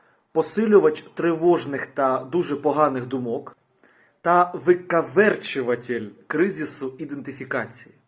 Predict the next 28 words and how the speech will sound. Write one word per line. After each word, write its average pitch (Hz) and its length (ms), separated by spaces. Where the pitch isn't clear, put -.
Тепер 262 200
я 185 80
пояснюю. 127 560
З - 140
кінця. - 360
Кризис 247 480
ідентифікації — 208 880
це 220 240
дуже 220 280
прикольна 202 500
річ, 262 240
коли 190 420
вам 180 440
сімнадцять, 151 920
п'ятнадцять. 160 760
Ви 190 140
не 269 80
розумієте, 220 440
куди - 240
вам 156 160
рухатися 170 400
далі, 117 340
що 175 300
ви 202 140
робите 175 320
зі 127 120
своїм 151 320
життям 226 340